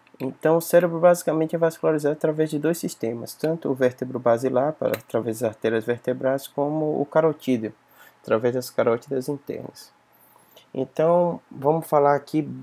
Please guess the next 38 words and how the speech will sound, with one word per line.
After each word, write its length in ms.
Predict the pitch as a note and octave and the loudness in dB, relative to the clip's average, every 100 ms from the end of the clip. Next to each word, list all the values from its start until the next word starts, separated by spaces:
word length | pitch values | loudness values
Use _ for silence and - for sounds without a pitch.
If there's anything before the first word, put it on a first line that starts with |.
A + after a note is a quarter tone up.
| C3+ | 0
basicamente 920 | C#3+ E3 D#3+ D#3+ D#3 C#3 C#3 C#3+ - | 6 6 6 2 0 2 2 0 -4
cada 400 | - - D#3+ D3+ | -2 4 4 4
um 80 | C#3 | 0
desses 320 | C#3 - C3 | -2 -4 -6
vasos. 420 | A#2+ B2 C3+ C#3+ C#3+ | 2 6 6 4 -2
Essa 380 | C3+ - C#3+ - | -4 -4 -6 -2
também 260 | B2+ B2+ | 0 4
é 60 | C#3 | 2
uma 60 | C#3 | 2
imagem 380 | C3 C3 C3 A#2 - | -2 -4 -6 -8 -4
típica 360 | F#3+ F#3+ D#3 | -2 -2 -4
de 120 | C#3+ | -4
caí. 320 | - C3+ B2+ C3 | 0 2 2 0
A 40 | |
gente 160 | D3 - | -4 0
sabe 220 | C3 C3 | -2 0
que 100 | C#3 | -2
às 140 | C3 | 0
vezes 160 | C3 C#3 | -2 -2
imagem 400 | C3 C3 C3 C3 | 0 2 0 -2
em 40 | |
peça 280 | B2 C3 - | -2 -4 -4
anatômica 480 | B2 - C3 B2 C3 | -6 -6 -6 -4 -6
é 40 | |
difícil 360 | B2+ B2+ D#3+ - | -6 -8 -10 -8
da 60 | D3 | -10
gente 160 | C#3+ | -8
identificar. 720 | - C3+ - - - B2+ C#3+ - _ _ - _ - | -6 -6 -6 -10 -6 -4 -4 -8 _ _ -20 _ -10
Então, 220 | A#2+ C#3+ | -4 -4
essa 180 | C#3 D3+ | 0 -2
ilustração 880 | C#3 C#3 - B2+ A#2 - A#2+ B2 A#2+ | -2 -6 -6 -6 -6 -6 -6 -6 -6
de 180 | B2 | -6
domínio 380 | A#2+ B2 B2 A#2+ | -4 -2 0 -2
público 320 | B2 A#2+ - | -4 -8 -6
do 100 | A#2 | -4
Gray, 260 | A#2 B2 C#3 | 0 0 0
que 200 | - D#3 | 0 2
é 160 | D#3 | 2